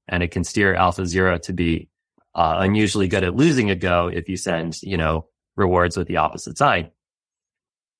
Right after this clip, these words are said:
Um, okay, yeah, sorry about this wall of text slide. Um, also sorry about every other slide. This is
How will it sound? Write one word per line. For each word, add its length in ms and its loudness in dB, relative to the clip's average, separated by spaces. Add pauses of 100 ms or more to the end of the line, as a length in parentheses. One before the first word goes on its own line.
(640)
Um, 460 2 (520)
okay, 300 2
yeah, 160 2
sorry 320 2
about 240 0
this 220 -10 (240)
wall 280 2
of 140 0
text 460 -4
slide. 400 0 (320)
Um, 300 -2 (140)
also 280 2
sorry 260 2
about 200 2
every 240 2
other 220 0
slide. 340 -2
This 180 -12
is 280 -16